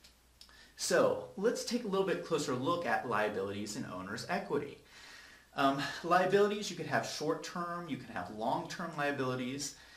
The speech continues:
Um, a short-term liability might be something you owe to a supplier, like an accounts payable. So you might have bought some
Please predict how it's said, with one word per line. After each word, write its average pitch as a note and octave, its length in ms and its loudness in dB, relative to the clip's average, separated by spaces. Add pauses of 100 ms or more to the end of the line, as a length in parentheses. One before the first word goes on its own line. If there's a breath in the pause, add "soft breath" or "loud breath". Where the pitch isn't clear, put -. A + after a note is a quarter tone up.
(340 loud breath)
Um, A#2+ 280 2
a C#3+ 60 -2
short-term E3+ 480 0
liability B2 500 4
might G#2+ 360 -2
be G#2 400 -6 (120)
something C3 520 -2
you B2+ 200 -2
owe G2+ 160 -2
to A#2+ 220 -6
a A#2+ 60 -6
supplier, - 760 0
like G#2+ 160 -6
an G2+ 80 -6
accounts G#2+ 460 -8 (160)
payable. - 460 -4 (340 loud breath)
So - 160 -2
you C3 140 2
might D3 160 4
have - 180 0
bought A#2+ 260 4
some B2+ 300 0